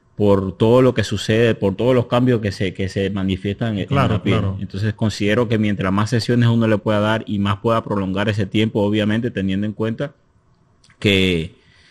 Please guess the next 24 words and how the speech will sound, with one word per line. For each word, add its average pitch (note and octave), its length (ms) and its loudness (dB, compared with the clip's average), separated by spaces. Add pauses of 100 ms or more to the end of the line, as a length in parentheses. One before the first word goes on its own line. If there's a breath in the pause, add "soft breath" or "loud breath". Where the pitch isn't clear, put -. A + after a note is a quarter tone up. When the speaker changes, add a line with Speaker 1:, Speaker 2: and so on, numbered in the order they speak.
(120 soft breath)
Speaker 1:
no G2 100 2
es G2+ 80 0
que B2+ 100 -2
vas A#2 140 2
a A#2 60 0
hacer G#2+ 260 0
veinte A2 300 -2
sesiones G#2+ 760 -2 (160)
a F#2+ 160 -2
algo G#2+ 220 0
que G#2 100 -2
puedes G2+ 220 -2
hacer G2 320 -2
en, F#2 240 -4
en, F2+ 240 -6
en F2+ 280 -8
cinco, A2 420 -2
por F2 140 -6
ejemplo, G2 380 -4 (260 loud breath)
pero G2+ 160 4
es G#2 80 2
simplemente A#2 720 0 (240 soft breath)
lograr G2+ 440 0
las, G#2+ 420 -2